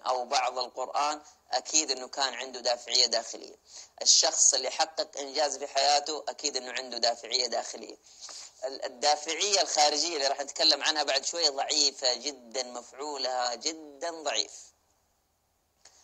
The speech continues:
ما الذي يحرك لديك الدافعية الداخلية؟ هناك عدة أمور مهمة جدًا، جدًا تحرك الدافعية الداخلية لديك. إذا قمت بها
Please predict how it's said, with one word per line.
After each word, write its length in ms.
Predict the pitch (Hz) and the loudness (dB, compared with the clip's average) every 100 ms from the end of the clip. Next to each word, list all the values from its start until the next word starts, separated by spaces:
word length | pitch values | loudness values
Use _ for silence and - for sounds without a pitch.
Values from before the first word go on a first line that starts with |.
| _ _ _ _ _ _ _ - | _ _ _ _ _ _ _ -6
ما 140 | 151 | 0
الذي 280 | 262 285 240 208 | 2 2 0 0
يحرك 640 | 170 165 190 196 196 202 - | 0 2 2 0 -6 -4 2
لديك 440 | 139 139 170 156 | 4 6 4 2
الدافعية 640 | 127 120 127 - 120 151 127 | -4 0 0 0 4 6 6
الداخلية؟ 840 | 107 107 - 107 107 101 - 67 - - - - - | 0 -4 -4 -10 -12 -12 -12 -14 -18 -20 -20 -20 -10
هناك 320 | 180 269 269 | 0 0 2
عدة 420 | 208 226 165 143 147 151 | -2 -2 -2 -2 -2 -10
أمور 420 | 147 190 175 143 | -8 -6 -6 -6
مهمة 600 | 135 147 185 147 127 120 | -8 -8 -8 -6 -4 -2
جدًا، 460 | 120 165 127 113 120 | -2 -6 -6 -6 -4
جدًا 440 | 117 165 - 170 | -4 -8 -6 -8
تحرك 580 | 143 139 156 156 143 - | -6 -4 -2 -2 -4 -12
الدافعية 640 | 113 113 117 123 143 151 | -2 -2 -2 -6 -8 -6
الداخلية 580 | 123 113 113 - 123 135 | -6 -6 -6 -6 -6 -4
لديك. 280 | 117 107 117 - | -4 -6 -10 -8
إذا 180 | 151 165 | -4 -4
قمت 360 | - 240 214 | -4 -8 -4
بها 460 | 185 202 208 240 | -4 0 2 2